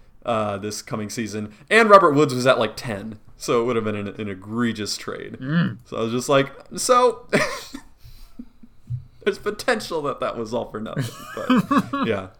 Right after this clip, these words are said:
Speaker 1: it was, it was a funny moment of just like, "Oh, so we weren't looking at the right rankings, and that's where all of this comes from." That's fun.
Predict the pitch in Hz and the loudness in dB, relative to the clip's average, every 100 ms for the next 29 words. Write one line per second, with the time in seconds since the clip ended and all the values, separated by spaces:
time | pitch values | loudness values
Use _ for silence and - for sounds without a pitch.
0 | - 135 139 151 160 156 151 147 127 110 | -6 0 2 4 2 4 4 4 4 0
1 | 98 98 110 104 104 101 107 104 - - | -4 -8 -8 -8 -8 -6 -4 -4 -6 -14
2 | - - - 113 - - - - - - | 0 2 4 0 -2 -14 -20 -20 -20 -20
3 | - 151 156 139 139 151 151 156 147 113 | -18 -4 0 0 0 -2 -2 -2 -2 -4
4 | 113 117 120 113 127 120 101 98 95 - | -2 -2 -2 -2 -4 -4 -8 -8 -12 -12
5 | 101 101 104 - 101 - 107 110 104 104 | -10 -10 -10 -10 -10 0 2 2 0 -4
6 | 101 98 - 92 104 - - - - - | -6 -6 -6 -8 -8 -10 -18 -20 -20 -16
7 | 98 - - - - | -14 -12 -10 -10 -12